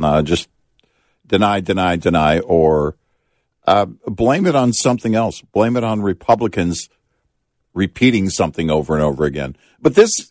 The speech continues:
<laughs> this is, remember during the Obama years that I,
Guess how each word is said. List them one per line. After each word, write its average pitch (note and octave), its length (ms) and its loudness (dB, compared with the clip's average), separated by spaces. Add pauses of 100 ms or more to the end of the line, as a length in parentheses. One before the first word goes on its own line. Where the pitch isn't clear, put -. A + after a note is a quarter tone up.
(120)
<laughs> - 140 -12 (1000)
this - 180 0
is, - 260 -6 (100)
remember B2+ 580 0
during G#2+ 220 0
the G#2+ 80 0
Obama A2+ 400 0
years D#2 420 -8 (1000)
that A2+ 180 6
I, G#2+ 120 0